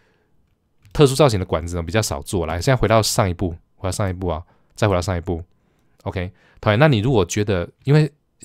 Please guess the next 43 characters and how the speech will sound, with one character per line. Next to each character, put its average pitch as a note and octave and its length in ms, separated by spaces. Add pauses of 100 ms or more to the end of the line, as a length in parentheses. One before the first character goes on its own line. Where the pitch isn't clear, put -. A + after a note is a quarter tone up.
(100)
你 G#2+ 120
现 B2 120
在 D#3 60
整 G2 160
个 G2+ 160
二 C3 120
D G#2+ 160
呢， F#2+ 120
它 A2 120
是 A#2 120
不 A#2 80
是 A2+ 40
封 F#2 240
闭 F#2 160
的 D#2 120
嘛？ F2+ 180 (340)
所 - 140
以 D3 40
你 C3 60
会 C#3 60
感 F#2 200
觉 F2+ 120
这 F2 100
个 A#2 60
模 G2 180
型 F2+ 200
呢 D#2+ 100
是 G#2 100
实 E2+ 280
心 - 260
的。 D#2 180 (480)
可 A2 120
是 E3 80
如 E3+ 100
果 C#3 100
说 C3 140
你 A#2 80
要 A#2 180
管 E2 240
后 G#2 140
怎 D#2+ 100
么 D2 60
办？ D#2 220